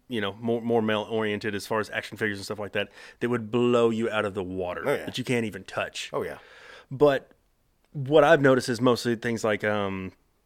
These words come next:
Speaker 1: they lean more towards things like heirlooms,
Speaker 2: Mm-hmm.
Speaker 1: things that mean, hold sentimental value to them, and guys like quantity and outdoing each other.
Speaker 2: Oh, yeah.
Speaker 1: Does that, would you agree with that?
Speaker 2: Yeah, yeah,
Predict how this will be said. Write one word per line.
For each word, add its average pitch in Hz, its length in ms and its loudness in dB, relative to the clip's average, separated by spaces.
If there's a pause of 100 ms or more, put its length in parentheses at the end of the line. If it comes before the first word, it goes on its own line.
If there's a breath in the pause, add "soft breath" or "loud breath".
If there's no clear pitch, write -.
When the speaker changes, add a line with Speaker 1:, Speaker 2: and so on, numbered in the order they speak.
(260)
Speaker 1:
they 131 280 -2
lean 139 200 2
more 120 200 0
towards 120 260 -10
things 110 240 -6
like 101 220 -10
heirlooms, 98 580 -8 (220)
Speaker 2:
Mm-hmm. 90 240 -14 (680)
Speaker 1:
things 127 200 0
that 120 140 -4
mean, 110 260 -4
hold 110 240 -6
sentimental 113 320 -2
value 104 280 0
to 113 60 -2
them, 131 260 -2 (580 loud breath)
and 113 160 -10
guys 139 320 0
like 120 180 -2
quantity 131 640 -2
and 110 120 -8
outdoing 98 480 -6
each 90 220 -12
other. 87 240 -14 (800)
Speaker 2:
Oh, 165 100 0
yeah. 90 280 -4
Speaker 1:
Does 107 160 -4
that, 117 200 -2
would 113 160 -6
you 127 80 2
agree 123 180 2
with 139 120 0
that? 147 180 2
Speaker 2:
Yeah, 156 220 0 (160)
yeah, 127 260 -4